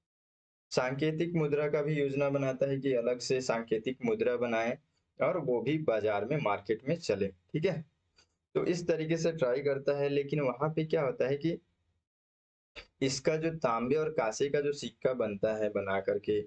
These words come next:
मार्केट में चलाता है, उसका क्या है कि ये लोग और जैसे अभी भी, अ, सिक्के लोगों का और कॉपी निकल जाता है ना, उस तरीके से यहाँ भी और भी उसका नकली सिक्का भी बना करके मार्केट में बहुत ज्यादा,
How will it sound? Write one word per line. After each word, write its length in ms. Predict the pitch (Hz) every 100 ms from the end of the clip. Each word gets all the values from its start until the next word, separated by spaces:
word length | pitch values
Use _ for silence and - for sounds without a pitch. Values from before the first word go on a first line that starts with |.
| - - - 107
मार्केट 440 | 101 95 92 143
में 120 | 139
चलाता 440 | 123 107 101 95 107
है, 200 | 123 - _ _ _
उसका 360 | 143 147 - 165
क्या 180 | 165 160
है 160 | 160
कि 100 | 160
ये 100 | 160
लोग 320 | 156 156 156
और 260 | - 131 139
जैसे 240 | 135 139
अभी 220 | 131 135 143
भी, 280 | 143 143 -
अ, 340 | 101 117 113 107 _ _
सिक्के 360 | - 107 - 131
लोगों 260 | 127 123
का 100 | 120
और 260 | 127 120 120
कॉपी 340 | 120 104 123
निकल 300 | 123 117 117
जाता 240 | 117 110 147
है 100 | 127
ना, 80 | 98 _ - - - -
उस 240 | 156 156
तरीके 340 | 143 135 131
से 140 | 156 143
यहाँ 340 | 123 131 135
भी 180 | 139 151
और 300 | 120 131 143
भी 140 | 151
उसका 240 | 143 143 143
नकली 460 | 123 120 - 143
सिक्का 400 | 170 151 131 -
भी 160 | 139 147
बना 280 | 131 117 117
करके 300 | 120 120 143
मार्केट 420 | 110 101 - 117
में 100 | 139
बहुत 360 | 123 110 123 127
ज्यादा, 380 | 110 107 147